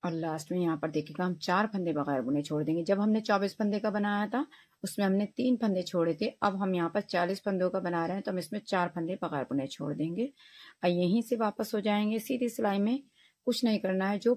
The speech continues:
फंदे जिस कलर के हैं उसी कलर से बनाते हुए सिलाई को complete कर लेंगे। ये देखिएगा, इस तरह से हमने सीधी सिलाई complete कर ली है। यहाँ पर हमने जो फंदे जिस कलर के थे उसी कलर से बनाए और last वाले फंदे को आपको सीधा बना लेना है।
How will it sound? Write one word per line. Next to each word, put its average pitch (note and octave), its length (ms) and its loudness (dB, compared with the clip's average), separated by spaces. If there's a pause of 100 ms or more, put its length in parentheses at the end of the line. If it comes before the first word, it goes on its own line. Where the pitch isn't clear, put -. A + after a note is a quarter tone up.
फंदे F#3+ 240 0
जिस F3 200 -2
कलर E3+ 260 0
के - 140 -4
हैं G#3 80 2
उसी G3+ 220 -4
कलर D#3+ 240 -2
से D3+ 160 -4
बनाते D3+ 360 0
हुए - 60 -4
सिलाई C#3 300 -4
को B3 140 -4 (100)
complete C#3+ 440 -2
कर C3+ 200 -6
लेंगे। E3 340 -2 (1500)
ये F#3+ 80 -2
देखिएगा, F#3 380 -2
इस F#3 160 -4
तरह E3 140 2
से D#3 140 -6
हमने F3 180 0
सीधी E3+ 280 -4
सिलाई D#3+ 300 0
complete D#3+ 440 -2
कर A3 160 0
ली A#3 200 2
है। C4 160 4
यहाँ F3+ 240 2
पर F3+ 220 -2
हमने F3 320 -2
जो G3 160 -4
फंदे F3 300 -4
जिस F3 200 -8
कलर F3+ 260 2
के F#3+ 140 -2
थे A3 160 2
उसी G#3 220 -2
कलर G#3 240 0
से G#3+ 160 -6
बनाए A3 260 0
और G3 140 -4
last F#3+ 340 0
वाले G#3+ 180 0
फंदे F3+ 260 -2
को D#3+ 140 -4
आपको F#3+ 300 -4
सीधा D#3 300 -4
बना - 260 -4
लेना C#3+ 240 -2
है। G3+ 180 -2